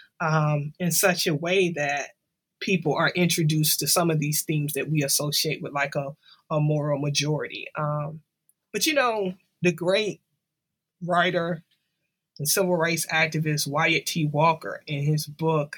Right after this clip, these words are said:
um, Somebody's Calling My Name, says that what Black people are singing, um, religiously will tell you what's happening to them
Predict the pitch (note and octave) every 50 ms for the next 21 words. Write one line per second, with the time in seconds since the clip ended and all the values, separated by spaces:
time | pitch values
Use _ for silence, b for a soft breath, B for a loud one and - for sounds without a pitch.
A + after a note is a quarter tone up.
0 | - - - D3+ C#3+ C3+ C3+ C3+ C3+ _ _ _ _ _ _ _ _ _ - -
1 | F#3 F3+ F3+ F3 E3+ E3 E3 D#3+ D#3 D#3 D3+ - - - - _ _ _ _ _
2 | _ _ _ _ _ _ _ _ _ - - F3+ F3 E3+ E3 E3 D#3 D3+ D#3 D3+
3 | D#3 E3+ F3 F3+ F3 E3 D#3+ D#3 - - D#3 D3+ D3+ D3 D3 D3 - D#3+ D3 D3
4 | C#3+ C3+ - - - _ _ _ _ _ _ _ _ _ _ _ _ _ _ _
5 | _ _ _ _ - D3+ G3 A#3 G3+ - D3+ F3+ F#3+ G#3 G#3 G3+ - - - G3+
6 | F#3+ E3+ - E3+ C3+ D3 D3 D3 - - - G3 G3 F#3+ F3+ D3+ D3+ D#3+ D#3 D#3
7 | D#3 D3 - _ _ _ - C#3+ C3 C3 C3 - - _ _ _ _ _ - D#3+
8 | D#3+ D#3 E3+ G3 G#3 F#3+ F3 D#3+ - - B2 A#2+ - - - _ _ _ _ -
9 | E3 D#3+ D#3 - - A3 G3+ G3+ G3 F#3+ F3 D#3+ D#3 D3 C#3+ C#3 C3+ C#3+ - _
10 | _ _ _ _ _ _ _ _ _ _ _ - D#3+ D3+ D3 - - - F#3+ F3
11 | E3 E3 - F3 D#3 D3+ D3+ D3+ E3 C#3+ C#3+ D3 C#3 C#3 C#3 C3+